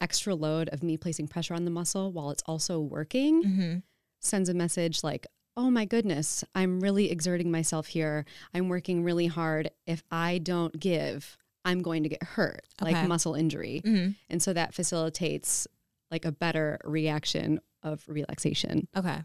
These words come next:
Speaker 1: Does that make sense?
Speaker 2: It does.
Speaker 1: Okay, cool.
Speaker 2: That's so
Speaker 1: So it's like you
Speaker 2: technical, but
Speaker 1: ask
Speaker 2: it
Speaker 1: for what
Speaker 2: makes
Speaker 1: you
Speaker 2: sense.
Speaker 1: want. Yeah.
Speaker 2: Right.
Speaker 1: And you can do it with any muscle as long as you know where it lives and what it does.
Speaker 2: Mm-hmm.
Speaker 1: And that's why I'm obsessed with it, 'cause, like, you can make up new things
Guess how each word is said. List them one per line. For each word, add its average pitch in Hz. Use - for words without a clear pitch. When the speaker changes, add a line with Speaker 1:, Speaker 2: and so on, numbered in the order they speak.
Speaker 1:
Does 170
that 190
make 202
sense? 165
Speaker 2:
It 208
does. 165
Speaker 1:
Okay, 190
cool. -
Speaker 2:
That's 202
so 254
Speaker 1:
So -
it's 247
like 214
you 233
Speaker 2:
technical, -
but 202
Speaker 1:
ask 247
Speaker 2:
it 180
Speaker 1:
for 302
what 302
Speaker 2:
makes 247
Speaker 1:
you 269
Speaker 2:
sense. 240
Speaker 1:
want. 208
Yeah. 262
Speaker 2:
Right. 160
Speaker 1:
And 254
you 302
can 302
do 294
it 277
with 190
any 214
muscle 214
as 175
long 175
as 180
you 190
know 170
where 175
it 247
lives 156
and 170
what 156
it -
does. 185
Speaker 2:
Mm-hmm. 170
Speaker 1:
And 175
that's 165
why 180
I'm 170
obsessed 165
with -
it, 143
'cause, 180
like, 175
you 180
can 185
make 180
up 185
new 175
things 165